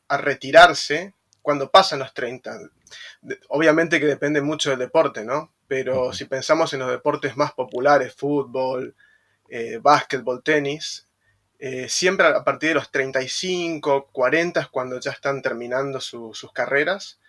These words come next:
Speaker 2: Ujú.
Speaker 1: Entonces yo me preguntaba, bueno, ¿qué, qué, cuál es el, el mecanismo biológico que hay detrás de eso, ¿no? Porque no, no, no es casualidad.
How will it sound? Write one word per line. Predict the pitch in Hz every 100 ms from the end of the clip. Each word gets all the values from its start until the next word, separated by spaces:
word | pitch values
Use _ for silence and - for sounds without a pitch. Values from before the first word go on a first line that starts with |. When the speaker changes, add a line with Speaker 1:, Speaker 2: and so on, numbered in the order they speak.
| -
Speaker 2:
Ujú. | 107 104 101 -
Speaker 1:
Entonces | _ 151 165
yo | 175
me |
preguntaba, | 160 165 151 175
bueno, | 170 185 143
¿qué, | 170 - _ _ _ _
qué, | - - 147 139 131
cuál | - 180
es | 170
el, | 151 143
el | 135
mecanismo | 139 127 135 175 175
biológico | 135 127 165 214 165 135
que | 127
hay | 143
detrás | 120 151 131 135
de | 160
eso, | 196 117
¿no? | 123 165 -
Porque | 120 113 -
no, | 110 110 110
no, | 110 117
no | 147
es |
casualidad. | 147 135 117 117 147 156